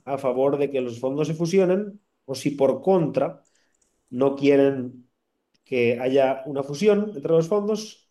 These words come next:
sino que lo que votan es que el fondo llegue a la liquidación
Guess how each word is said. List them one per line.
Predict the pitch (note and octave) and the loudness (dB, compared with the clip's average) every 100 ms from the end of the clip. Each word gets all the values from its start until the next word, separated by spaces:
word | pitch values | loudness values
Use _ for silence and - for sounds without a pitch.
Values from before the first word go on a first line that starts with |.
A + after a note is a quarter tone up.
| _ | _
sino | _ C#3 C3+ | _ -6 -2
que | B2+ | 0
lo | C3 | 0
que | B2+ | 2
votan | B2 C3 C#3+ | 0 2 0
es | B2+ | -2
que | - | -4
el | A#2 | -4
fondo | B2 B2 | -2 0
llegue | B2 B2 B2+ | 2 2 2
a | |
la | C#3 | 2
liquidación | C#3+ C#3+ F3 E3+ G#3 G#3+ G#3 | 2 0 -2 0 -2 -2 -8